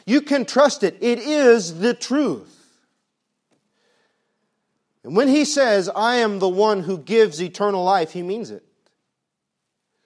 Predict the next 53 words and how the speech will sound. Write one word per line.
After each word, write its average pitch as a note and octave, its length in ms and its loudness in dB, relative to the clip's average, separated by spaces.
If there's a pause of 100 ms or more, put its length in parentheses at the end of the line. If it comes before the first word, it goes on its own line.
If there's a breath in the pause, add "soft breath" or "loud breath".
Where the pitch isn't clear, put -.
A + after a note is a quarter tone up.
(640)
Not B3 180 2
only C#4 280 2
is G#3+ 100 -2
this G3+ 160 -2
backed G3+ 340 2
up A3 160 -2
by F#3+ 200 0
his F3 200 -2
own C4 240 -2
words, F3+ 320 -4
but F#3 160 -6
it's F#3 140 -12
also C#4+ 260 -10
backed G#3 380 -6
up D#3+ 120 -10
by F3+ 140 -8
God E3 320 -8
the C#3 80 -14
Father. C3+ 480 -16 (1700)
If D3+ 160 -12
you've E3+ 140 -8
done F#3+ 160 -4
any F#3+ 180 -6
scripture G3 480 -8
reading D#3+ 380 -8
or, B2 160 -10 (360 soft breath)
or B2+ 280 -20 (240)
listened G3 300 -2
to F3 60 -6
any G#3 140 -4
kind G3+ 240 -6
of E3 80 -6
a E3+ 40 -10
message, F#3+ 420 -6
you'll G#3 160 -4
hear B3 280 -6
in G#3+ 200 -4
other A3+ 200 -6
places A3+ 460 -6
in F3 100 -8
the E3+ 60 -10
New E3+ 160 -6
Testament G3 400 -8
it F3 60 -14
says, F3 180 -8
"God G3 400 -4
hath F#3 260 -10
raised F3+ 360 -8
him F#3 120 -8
from E3+ 200 -8
the D#3 80 -8
dead," C#3 340 -6
right? D3+ 320 -10